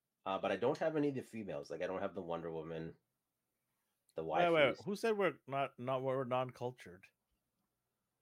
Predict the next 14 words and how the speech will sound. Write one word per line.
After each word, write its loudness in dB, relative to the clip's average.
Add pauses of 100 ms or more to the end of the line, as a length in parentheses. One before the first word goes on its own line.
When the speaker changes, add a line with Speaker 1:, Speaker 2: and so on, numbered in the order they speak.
(440)
Speaker 1:
No 8
anime 8
figures? 0
Oh, 6
I 10
have 6
tons 2
of -4
anime -2
figures. -8 (840)
Speaker 2:
We -8
didn't -2
say 2
that. 0